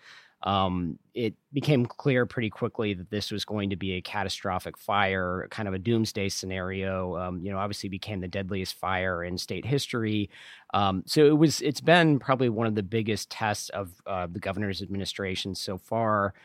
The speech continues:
Um, and, and about six months in, he was pretty aggressive in, in pushing this plan, uh, and, and made a big point of saying that something needed to get done before wildfire season this year.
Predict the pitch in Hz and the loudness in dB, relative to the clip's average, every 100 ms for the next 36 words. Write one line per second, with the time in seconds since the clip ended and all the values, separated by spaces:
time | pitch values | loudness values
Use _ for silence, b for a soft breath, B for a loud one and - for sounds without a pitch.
0 | B B B B - 98 95 92 - 120 | B B B B 0 2 2 0 -2 -4
1 | 101 120 117 113 101 147 - 139 120 110 | 0 0 2 2 2 0 2 2 2 0
2 | - 107 104 87 113 104 104 - 131 110 | 0 0 0 0 -2 -2 -4 -4 -2 0
3 | 101 98 98 95 - 98 92 - - 101 | -2 -2 0 0 -2 -6 -6 -8 -8 -6
4 | 117 101 - 113 110 98 95 - - 104 | -6 -6 -4 -4 -2 -4 -4 -8 -8 -4
5 | 98 95 95 92 85 92 92 87 - 104 | -2 -2 -2 -4 -4 -4 -4 -4 -4 -8
6 | - 113 110 120 117 110 113 - 117 101 | -4 0 2 2 2 0 -2 -2 -4 -2
7 | 98 - 104 98 95 92 - 104 104 98 | -2 -4 -4 -4 -4 -6 -4 -4 -2 -2
8 | 101 98 92 - 98 92 - 95 95 90 | -2 -4 -6 -8 -8 -8 -4 -4 -2 -4
9 | 92 - 90 90 92 92 - 90 90 - | -6 -6 -6 -4 -4 -4 -4 -6 -4 -6
10 | 101 90 92 90 87 - 95 98 98 90 | -6 -6 -4 -4 -6 -6 -6 -2 -2 -2